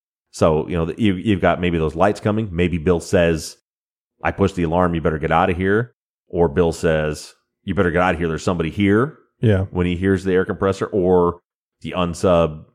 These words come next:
Speaker 1: knows what that sound is. You know, if they're a mechanic, they know what that sound is, or takes a peek at whatever. So there, there's, there's more happening than we realize. I think that,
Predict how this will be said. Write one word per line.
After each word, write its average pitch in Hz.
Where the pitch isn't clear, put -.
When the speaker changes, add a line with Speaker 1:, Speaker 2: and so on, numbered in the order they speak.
Speaker 1:
knows 90
what 120
that 120
sound 120
is. 143
You 78
know, 87
if 87
they're 87
a 85
mechanic, 92
they 80
know 80
what 78
that 78
sound 73
is, 73
or 87
takes 95
a 82
peek 92
at 82
whatever. 104
So -
there, 120
there's, 127
there's 131
more 147
happening 101
than 98
we 95
realize. 85
I 92
think 95
that, 85